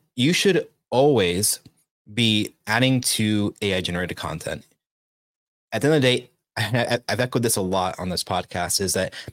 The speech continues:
A I is a tool for you to use. You shouldn't be solely reliant on it. You shouldn't just let it take the driver's seat. You should still be in the driver's seat and use the tool to augment your own capabilities.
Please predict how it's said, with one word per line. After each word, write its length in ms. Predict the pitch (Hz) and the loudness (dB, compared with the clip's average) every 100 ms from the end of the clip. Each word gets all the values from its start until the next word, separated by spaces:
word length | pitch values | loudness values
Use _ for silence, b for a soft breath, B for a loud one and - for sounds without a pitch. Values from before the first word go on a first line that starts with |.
| _ | _
A 220 | 127 143 151 | 2 4 4
I 480 | 139 117 117 131 - - | 2 2 2 -2 -4 0
is 120 | 110 | 2
a 80 | 98 | 2
tool 320 | - 135 131 | 0 0 -2
for 160 | - | 0
you 140 | 110 104 | 0 -2
to 200 | - 87 | -4 -10
use. 640 | 82 98 95 73 64 - - B B - | -4 -2 0 -2 -2 -4 -4 B B -6
You 80 | |
shouldn't 220 | 98 117 92 | -2 -2 0
be 300 | 110 101 b b | -2 -2 b b
solely 340 | - - 113 107 | -2 0 2 2
reliant 480 | 92 123 135 95 | 2 2 0 0
on 140 | 85 85 | -2 -2
it. 160 | 90 - | -4 -4
You 80 | 107 | -2
shouldn't 220 | 110 104 | 0 0
just 160 | 104 | 0
let 140 | 110 117 | 0 0
it 60 | |
take 160 | - 107 | -2 -6
the 80 | 92 | -4
driver's 320 | 95 95 90 | -2 -2 0
seat. 200 | 92 - | -2 -2
You 140 | 104 | -2
should 140 | 127 113 | 0 0
still 340 | - - 127 | 0 2 2
be 300 | 107 113 - | 2 -2 0
in 100 | 113 | 0
the 100 | 123 | 0
driver's 380 | 110 95 92 95 | 0 -2 -2 -2
seat 320 | - 95 - B B B - | -2 -2 -6 B B B -8
and 200 | 104 95 | -4 0
use 280 | 117 175 160 | 0 0 0
the 100 | 123 | -2
tool 420 | - 107 101 101 B - | -2 -2 -2 -2 B -6
to 200 | - 120 | -4 -2
augment 420 | 104 - 117 107 - | -2 -2 0 -2 -4
your 220 | 98 98 | -6 -4
own 140 | 101 | -4
capabilities. 760 | 98 - 87 127 107 85 - | -4 -6 0 2 2 0 -2